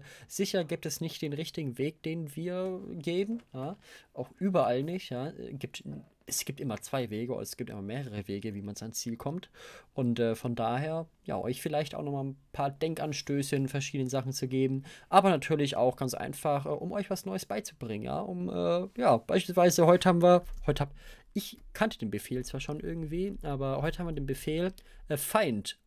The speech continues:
pipe grep minus i und dann das Suchwort erhalten oder gefund-, äh, gelernt, sag ich mal. Und, äh, genau. Dann, äh, findet, äh, der, glaub ich, wirklich erstmal alle Sachen. Nee, okay, gut.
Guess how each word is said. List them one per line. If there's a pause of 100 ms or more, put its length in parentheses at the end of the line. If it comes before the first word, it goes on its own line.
(120)
pipe (500)
grep (120)
minus
i
und
dann
das
Suchwort
erhalten
oder
gefund-, (440)
äh, (140)
gelernt,
sag
ich
mal. (840)
Und,
äh,
genau. (440)
Dann,
äh,
findet,
äh,
der,
glaub
ich,
wirklich
erstmal
alle
Sachen.
Nee,
okay,
gut.